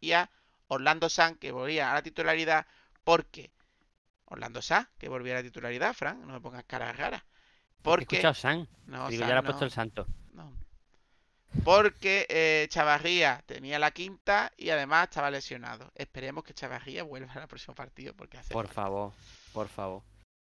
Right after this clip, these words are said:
Speaker 1: Tampoco jugaría, como podéis ver, Benquemasa, el salvador del mediocampo, porque
Speaker 2: Ah,
Speaker 1: tam-,
Speaker 2: por cierto,
Speaker 1: está lesionado también.
Speaker 2: perdona, perdona, pero hizo muy, muy buen partido, incluso generó la expulsión del equipo rival en el, en el partido que acabamos de comentar.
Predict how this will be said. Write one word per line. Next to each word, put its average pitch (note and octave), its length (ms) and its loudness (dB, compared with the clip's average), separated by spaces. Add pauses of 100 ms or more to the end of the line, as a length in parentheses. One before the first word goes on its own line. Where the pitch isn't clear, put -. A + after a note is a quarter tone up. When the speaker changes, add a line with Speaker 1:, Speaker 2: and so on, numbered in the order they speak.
(140)
Speaker 1:
Tampoco D#3+ 540 6
jugaría, E3+ 520 4
como C#3+ 260 -6
podéis C#3+ 240 -2
ver, E3 160 2
Benquemasa, D#3 760 0
el D3 100 -10
salvador C#3 600 -4 (140)
del D3+ 160 -10
mediocampo, D#3 640 -4 (560)
porque D#3 320 -2
Speaker 2:
Ah, C#3 120 8
Speaker 1:
tam-, D3 40 2
Speaker 2:
por C3 140 4
cierto, B2+ 340 2
Speaker 1:
está A2+ 120 2
lesionado C#3+ 380 -4
también. D3+ 200 -6
Speaker 2:
perdona, A#2+ 520 0 (180)
perdona, A#2+ 320 0
pero B2+ 180 2
hizo A#2+ 200 -2
muy, C3 500 4
muy C#3 380 4
buen C3 380 2
partido, B2+ 560 2
incluso B2 420 -2
generó A#2 440 0
la B2+ 100 2
expulsión B2 460 -2
del B2 100 -2
equipo B2 260 -2
rival A#2 300 -2
en A#2 80 -4
el, A2+ 240 -6
en A#2+ 80 -8
el A#2 80 -6
partido A2+ 260 -6
que A2+ 80 -6
acabamos A2 280 0
de G#2+ 60 -4
comentar. A2 520 -4